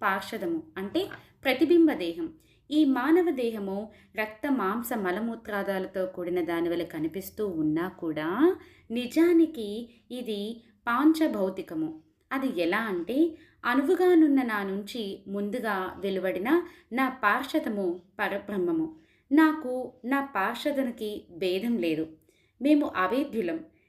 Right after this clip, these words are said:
నిత్యము, నిర్మలము, నిర్వికారము, నిరామయము,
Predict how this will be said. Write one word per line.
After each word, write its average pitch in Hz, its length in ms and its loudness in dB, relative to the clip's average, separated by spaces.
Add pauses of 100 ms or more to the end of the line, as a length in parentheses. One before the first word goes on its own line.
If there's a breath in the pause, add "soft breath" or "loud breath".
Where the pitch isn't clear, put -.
(180 soft breath)
నిత్యము, 294 800 4
నిర్మలము, 247 920 -4
నిర్వికారము, 208 1040 -4
నిరామయము, 202 920 -2